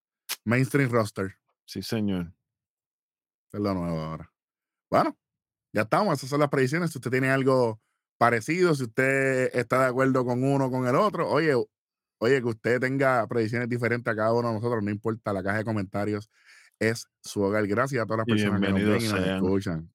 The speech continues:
Speaker 1: Claro, suscríbase, dele like, comente, comparta, y ustedes saben, sea parte del ecosistema.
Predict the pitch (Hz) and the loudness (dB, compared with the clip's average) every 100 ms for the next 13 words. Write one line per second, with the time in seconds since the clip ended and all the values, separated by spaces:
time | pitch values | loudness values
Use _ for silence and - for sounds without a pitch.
0 | _ - 85 85 95 98 92 82 82 82 | _ -2 2 4 4 2 0 -4 -6 -6
1 | 131 143 110 107 101 98 101 - 113 120 | -2 0 0 0 0 0 -2 -4 -6 -6
2 | - 113 113 175 147 156 165 165 160 165 | -6 -8 -8 -6 -4 -4 0 0 2 0
3 | 165 139 - - - 131 135 131 127 120 | 0 -4 -12 -10 0 2 2 2 0 0
4 | 120 113 131 127 120 | -2 -2 0 0 -2